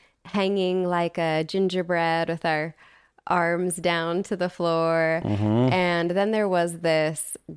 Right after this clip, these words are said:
Speaker 1: gong with overlapping kind of, um, bangs of the gong
Speaker 2: Oh, yeah.
Speaker 1: that must have gone on for what? It felt like twenty minutes.
Speaker 2: Yeah.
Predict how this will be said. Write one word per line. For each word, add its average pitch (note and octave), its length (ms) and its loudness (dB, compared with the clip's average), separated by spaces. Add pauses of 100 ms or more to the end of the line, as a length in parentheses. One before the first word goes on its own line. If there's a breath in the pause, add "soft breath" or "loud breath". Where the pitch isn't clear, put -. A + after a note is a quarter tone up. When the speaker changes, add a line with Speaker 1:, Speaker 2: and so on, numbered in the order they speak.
(100)
Speaker 1:
gong F3 840 0 (320 soft breath)
with F#3+ 160 0 (120)
overlapping F3 1300 0
kind E3 200 -4
of, D3+ 180 -6 (680)
um, C#3+ 400 -6
bangs G3 420 0
of F#3 140 -4
the F3 100 -2
gong D3+ 680 0 (100)
Speaker 2:
Oh, F#2 80 -2
yeah. F2+ 320 -2
Speaker 1:
that E3+ 260 2
must F3+ 400 -2
have F3+ 160 -2 (200)
gone E3 260 0
on D3+ 200 0
for D#3 180 -6
what? C#3 340 -2
It - 160 -6 (100)
felt D#3 200 2
like D3 180 -4
twenty D3+ 300 -2
minutes. E3+ 640 -2 (160 soft breath)
Speaker 2:
Yeah. G2+ 300 2